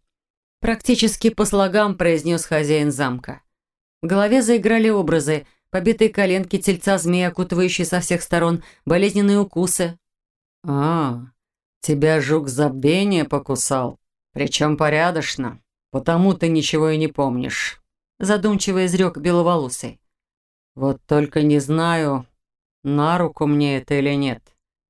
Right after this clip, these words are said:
Прибыла ты почему-то всё равно сюда. Ну-ка, покажи печать». «Какую печать?» Хозяин замка шумом выдохнул, прикрывая глаза, словно пытался успокоиться, после чего толкнул меня прямо в высокое кожаное кресло.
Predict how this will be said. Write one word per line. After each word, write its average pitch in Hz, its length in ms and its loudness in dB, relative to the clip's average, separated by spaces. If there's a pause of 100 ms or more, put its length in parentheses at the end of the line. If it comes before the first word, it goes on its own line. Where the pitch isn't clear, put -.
(260)
Прибыла 160 520 0
ты 151 140 -6
почему-то 151 580 -2
всё - 160 -4
равно 147 260 0
сюда. 143 500 -4 (640)
Ну-ка, 156 440 0
покажи 160 500 0
печать». 147 580 -2 (640)
«Какую 247 280 -2
печать?» - 520 -4 (720)
Хозяин 196 400 0
замка 190 360 0
шумом 185 400 0
выдохнул, 165 560 -2 (120)
прикрывая 175 520 0
глаза, 160 340 0
словно 156 320 -2
пытался 165 440 -2
успокоиться, 143 760 -4 (280)
после 180 200 -4
чего 185 220 2
толкнул 175 440 0
меня 170 240 2
прямо 208 360 0
в 165 60 -4
высокое 175 440 -2
кожаное 170 400 0
кресло. 139 480 -4